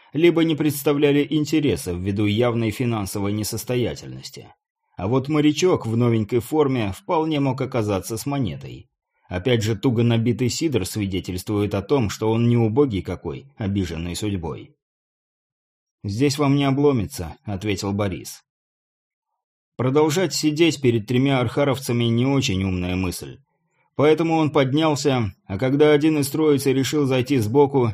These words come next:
чуть сместился назад, не позволяя себя охватить. При этом легонько покачал головой, мол, не балуй. М-да. Может, и не такая уж глупая идея вкачать свободные очки в ту же самооборону.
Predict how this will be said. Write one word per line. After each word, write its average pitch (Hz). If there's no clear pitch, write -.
чуть 120
сместился 139
назад, 135
не 90
позволяя 95
себя 92
охватить. -
При 123
этом 151
легонько 165
покачал 151
головой, 143
мол, 98
не 107
балуй. 107
М-да. 95
Может, 151
и 175
не 170
такая 156
уж 151
глупая 143
идея 123
вкачать 101
свободные 104
очки 117
в 101
ту 120
же 101
самооборону. 101